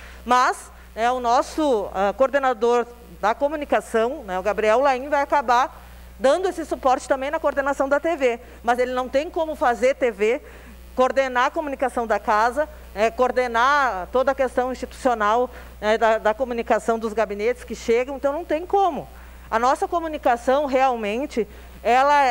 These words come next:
ela cada vez mais, né, ela é cobrada por parte dos vereadores, e não só dos vereadores, mas também dos meios de comunicação.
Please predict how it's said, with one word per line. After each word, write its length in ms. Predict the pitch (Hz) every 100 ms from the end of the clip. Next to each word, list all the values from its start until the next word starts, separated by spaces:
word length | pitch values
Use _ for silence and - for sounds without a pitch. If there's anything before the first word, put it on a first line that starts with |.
| -
ela 360 | 226 247 294 294
cada 360 | - 294 302
vez 320 | 262 311 403 392
mais, 580 | 277 220 233 415 - - - - - -
né, 140 | 214
ela 200 | 220 240
é 180 | 233 247
cobrada 720 | 285 349 302 226 202 208 226
por 140 | 349 311
parte 300 | 240 226 240
dos 240 | 254 302
vereadores, 640 | 277 240 208 196 226 330 285
e 60 |
não 120 | 247
só 140 | 262 262
dos 100 | 220
vereadores, 420 | 233 226 233 294
mas 140 | 277
também 220 | 269 254 254
dos 140 | 240
meios 240 | 247 254
de 60 | 233
comunicação. 720 | 247 233 220 208 - 220